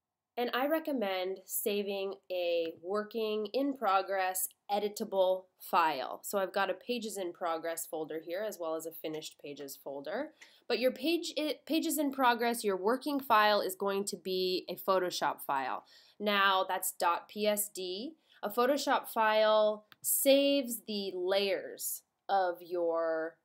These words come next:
image, so you can go back and work on them individually later. This is a good thing to do if you're not finished or think you might want to work on it again later. Um, it's always a good idea to have a P S D file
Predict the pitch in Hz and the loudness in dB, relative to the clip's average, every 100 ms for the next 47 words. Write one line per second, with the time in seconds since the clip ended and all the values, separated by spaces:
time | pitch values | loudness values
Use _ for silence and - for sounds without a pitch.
0 | _ _ _ _ _ 196 170 165 214 254 | _ _ _ _ _ -6 -4 -2 -2 -4
1 | - - 254 233 233 226 247 240 233 226 | -8 -2 0 0 -2 2 2 4 4 4
2 | 214 - 202 185 190 202 190 180 170 180 | 0 -6 -2 0 0 0 -2 -2 -4 -6
3 | 170 170 165 170 165 160 156 165 156 95 | -6 -10 -8 -6 -6 -6 -6 -8 -8 -10
4 | 202 240 233 220 220 208 214 214 185 196 | -8 -8 -4 -2 -2 0 -4 -4 -8 -6
5 | 196 190 - 180 180 180 170 175 240 - | -2 -2 -4 -6 -2 0 0 0 -2 -2
6 | 226 214 208 208 - - - 180 175 170 | 0 4 4 2 -4 -8 -6 0 2 2
7 | 170 165 _ _ _ _ - 262 - 240 | 0 -4 _ _ _ _ 0 0 2 2
8 | 220 208 202 - 190 202 233 220 208 208 | 4 4 2 -2 -6 4 6 6 4 2
9 | 208 190 190 175 175 170 175 196 202 196 | 2 0 0 -2 -2 0 0 0 0 0
10 | 190 190 - _ _ - 175 170 - 269 | 2 0 -2 _ _ -2 -2 -2 2 4
11 | 285 254 202 185 180 170 170 - 156 160 | 6 4 2 2 0 0 0 -4 -6 -6
12 | 160 170 151 156 - 151 151 151 147 143 | -6 -6 -4 -4 -8 -10 -6 -6 -4 -6
13 | 143 | -6